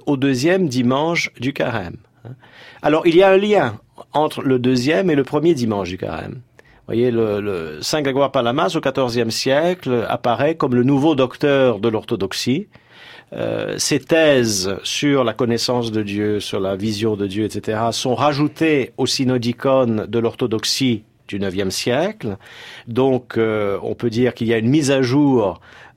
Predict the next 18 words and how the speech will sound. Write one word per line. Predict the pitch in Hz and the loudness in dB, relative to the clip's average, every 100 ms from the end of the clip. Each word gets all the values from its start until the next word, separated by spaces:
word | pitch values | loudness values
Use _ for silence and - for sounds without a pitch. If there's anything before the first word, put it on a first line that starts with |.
| - | -10
euh, | - | -6
du | 110 110 | -4 -4
synodicon | - 117 104 110 - 123 113 107 | 0 0 -2 -4 0 2 2 -2
au | 95 | -4
quatorzième | 117 107 104 113 101 | -6 -4 -4 -4 -4
siècle, | - 123 117 - | -2 -2 -2 -4
incluant | 139 135 139 139 131 | -4 0 0 2 2
les | 107 | 0
thèses | 104 113 104 | 0 -2 -2
palamites. | - 101 107 131 190 220 - 95 - - - - | -4 -2 0 2 2 0 -8 -10 -10 -20 -12 -6
Et | 123 | 2
donc, | 165 190 | 2 4
il | 139 | 2
est | 139 | 0
tout | 175 | 0
à | 160 | 0
fait | 135 160 131 | 0 0 4
logique | 123 113 170 220 - | 4 4 0 -2 -10